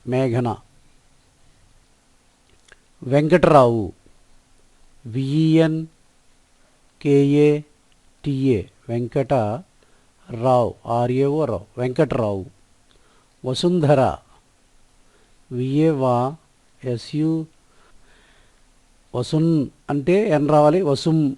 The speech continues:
అంటే ఎం రావాలి. వసుంధర, వసుంధర, ఎన్ వస్తుంది కదా. ఒత్తు ధా ఉంది కాబట్టి డిహెచ్ఏ, వసుంధర, వసుంధర. అర్చన,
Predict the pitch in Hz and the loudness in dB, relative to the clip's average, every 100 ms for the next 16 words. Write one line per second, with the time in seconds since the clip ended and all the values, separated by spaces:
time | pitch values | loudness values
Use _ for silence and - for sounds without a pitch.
0 | _ 143 143 165 135 156 147 147 156 139 | _ -6 0 2 2 0 0 0 2 2
1 | 110 80 - - 123 165 175 165 135 135 | 0 -6 -12 -10 -4 -2 0 2 4 2
2 | 104 - - 127 165 165 170 143 120 131 | 0 -6 -12 -10 -6 -4 -2 0 0 -2
3 | - 131 151 151 - 151 156 247 - _ | -2 -4 -2 -2 -4 -4 -4 -6 -12 _
4 | _ _ _ _ _ _ _ _ _ _ | _ _ _ _ _ _ _ _ _ _
5 | _ _ - 143 123 - 185 147 160 160 | _ _ -8 -6 -2 2 4 6 8 8
6 | 160 151 156 147 147 147 127 147 175 147 | 4 4 2 2 0 -2 0 2 2 2
7 | 147 - 143 139 - _ _ 123 123 139 | -2 -2 0 0 -2 _ _ -10 -6 -6
8 | 131 127 123 143 - _ _ _ _ - | -4 -2 0 -2 -4 _ _ _ _ -14
9 | 120 117 117 - _ - 117 156 139 120 | -8 -4 -4 -6 _ -14 -12 -8 -6 -6
10 | 117 92 _ _ _ _ _ _ _ _ | -8 -10 _ _ _ _ _ _ _ _
11 | _ _ _ _ - 131 - 180 156 110 | _ _ _ _ -8 -8 -2 0 2 0